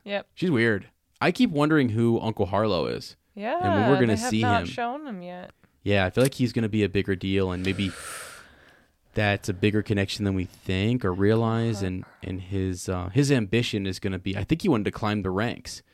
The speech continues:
Speaker 2: You know, I think he really wanted to be, he's a deputy inspector, and he wants to be,
Speaker 1: Mm-hmm.
Speaker 2: in, he's, he's inspecting is his thing, right? That's what
Speaker 1: Yeah.
Speaker 2: I S B agents do. I think he wants to work for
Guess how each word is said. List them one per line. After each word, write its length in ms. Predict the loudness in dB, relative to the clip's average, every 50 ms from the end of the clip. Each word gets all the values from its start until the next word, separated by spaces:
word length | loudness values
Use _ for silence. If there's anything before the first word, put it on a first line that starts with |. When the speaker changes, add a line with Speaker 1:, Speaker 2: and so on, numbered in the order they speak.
| _ _ _
Speaker 2:
You 80 | -2 -2
know, 80 | 0 0
I 20 |
think 180 | 0 0 -2 0
he 60 | -2
really 200 | 0 2 2 2
wanted 180 | 2 0 -2 -4
to 60 | -4
be, 80 | -4 -4
he's 160 | -4 -4 -4
a 60 | -2
deputy 340 | -2 -2 -2 -2 -4 -4 -4
inspector, 440 | -4 -4 -2 -2 -2 -2 -2 -6 -8
and 60 | -6
he 60 | -6
wants 240 | -6 -6 -6 -8 -10
to 100 | -12 -8
be, 300 | -4 -2 -2 0 0 -2
Speaker 1:
Mm-hmm. 720 | -4 -4 -10 _ _ _ _ _ _ _ _ _ _ -8 -2
Speaker 2:
in, 180 | 0 0 0
he's, 180 | 0 -2 -2 -2
he's 320 | -2 -2 -2 -6 -6 -6
inspecting 580 | -8 -8 -8 -6 -2 -2 -2 -2 -2 -6 -6 -6
is 140 | -6 -6 -6
his 120 | -8 -6
thing, 240 | -2 -2 -2 0 -2
right? 220 | -2 -4 -4 -4 -4
That's 140 | -4 -6
what 100 | -6 -6
Speaker 1:
Yeah. 60 | -4 -2
Speaker 2:
I 80 | -2 -2
S 120 | -2 -4
B 180 | -4 -2 -2 -2
agents 340 | -2 -2 -4 -6 -8 -6
do. 160 | -2 0 0 0
I 60 | 0
think 160 | -2 -6 -8
he 100 | -8 -8
wants 260 | -6 -4 -6 -6 -6 -8
to 100 | -8 -6
work 300 | -4 -4 -4 -4 -4 -6
for 360 | -4 -2 0 0 0 -2